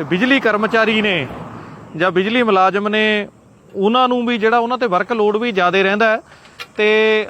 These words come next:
ਆਹ ਤੁਸੀਂ ਦੇਖ ਸਕਦੇ ਹੋ, ਅ, ਸਾਹਮਣੇ ਸਾਡੇ ਜਿਹੜੇ ਵੀਰ ਨੇ ਉਹ ਕੰਮ ਕਰਨ ਲੱਗੇ ਹੋਏ ਨੇ। ਅ, ਸਿਖਰ ਦੁਪਹਿਰਾ, ਜਿਸ ਤਰ੍ਹਾਂ ਮੈਂ ਪਹਿਲਾਂ ਵੀ ਤੁਹਾਨੂੰ, ਤੁਹਾਡੇ ਨਾਲ ਗੱਲ ਕਰੀ ਹੈ ਵੀ, ਅ, ਕੋਈ ਸਮਾਂ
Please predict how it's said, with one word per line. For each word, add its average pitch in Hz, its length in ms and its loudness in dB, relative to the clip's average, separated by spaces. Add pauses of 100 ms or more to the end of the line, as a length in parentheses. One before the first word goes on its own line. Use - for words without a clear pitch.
(120)
ਆਹ 196 100 0
ਤੁਸੀਂ 208 220 -4
ਦੇਖ 185 200 -2
ਸਕਦੇ 202 280 -2
ਹੋ, 214 220 -2 (180)
ਅ, 175 360 -4
ਸਾਹਮਣੇ 202 380 -2
ਸਾਡੇ 190 440 0
ਜਿਹੜੇ 190 200 0
ਵੀਰ 175 280 0
ਨੇ 180 260 -2 (600)
ਉਹ 185 320 2 (540)
ਕੰਮ 160 220 -2
ਕਰਨ 180 240 -2
ਲੱਗੇ 170 260 0
ਹੋਏ 180 180 2
ਨੇ। 185 160 -2 (680)
ਅ, - 20 0
ਸਿਖਰ 202 400 -2
ਦੁਪਹਿਰਾ, 220 340 0
ਜਿਸ 214 120 -4
ਤਰ੍ਹਾਂ 214 200 0
ਮੈਂ 208 100 -2
ਪਹਿਲਾਂ 190 280 0
ਵੀ 226 100 -4
ਤੁਹਾਨੂੰ, 190 420 -2 (260)
ਤੁਹਾਡੇ 190 220 0
ਨਾਲ 190 160 0
ਗੱਲ 165 220 0
ਕਰੀ 190 280 0
ਹੈ 233 100 0 (600)
ਵੀ, 247 380 2 (560)
ਅ, - 20 -2 (720)
ਕੋਈ 247 380 0 (140)
ਸਮਾਂ 220 540 4